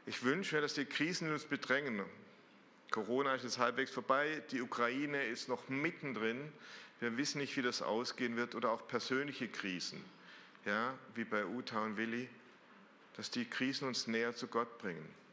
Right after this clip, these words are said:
und dass wir das auch immer wieder einen Anlass nehmen, um Gott zu suchen. Wisst ihr, manchmal Krisen, das, da denkt man einfach, Gott hat mit mir nichts mehr zu tun. Aber das ist eigentlich nicht, eher soll es umgekehrt. Lasst uns fest gegründet sein in Christus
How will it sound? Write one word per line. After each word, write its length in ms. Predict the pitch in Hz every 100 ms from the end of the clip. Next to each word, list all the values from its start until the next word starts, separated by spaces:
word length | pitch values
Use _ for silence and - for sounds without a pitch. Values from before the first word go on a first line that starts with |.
| -
und 60 |
dass 180 | 110 107
wir 80 | 113
das 240 | 113 120 131 120 - - - - -
auch 180 | 120 117
immer 260 | 143 135
wieder 140 | 139 135
einen 100 | 127
Anlass 560 | - 123 147 143 135
nehmen, 540 | 117 113 117 127 135 135 - - -
um 120 | - 120
Gott 240 | 120 -
zu 140 | -
suchen. 520 | 127 - 123 120 - - - - - - - - - - - - - - - - -
Wisst 180 | 123 123
ihr, 80 | 139
manchmal 400 | 135 139 151 139
Krisen, 560 | - 135 147 - 147
das, 360 | 127 123 110 - - - - - -
da 100 | 117
denkt 280 | 127 120 120
man 140 | 117
einfach, 380 | 113 113 110 -
Gott 200 | 117 -
hat 160 | 113
mit 160 | - 104
mir 80 | 113
nichts 240 | 113 113 -
mehr 120 | 110
zu 120 | -
tun. 400 | - 135 120 85 - - - - -
Aber 160 | 107
das 160 | 117 123
ist 120 | 127
eigentlich 340 | 120 131 123 -
nicht, 300 | 139 - -
eher 180 | 117
soll 160 | 113 127
es 100 | -
umgekehrt. 720 | - 131 127 - 87 76 -
Lasst 180 | 110 -
uns 140 | 117
fest 320 | - 131 127 -
gegründet 560 | 120 - 127 143 151
sein 320 | - 143 139
in 80 | 135
Christus 500 | 107 127 127 - 123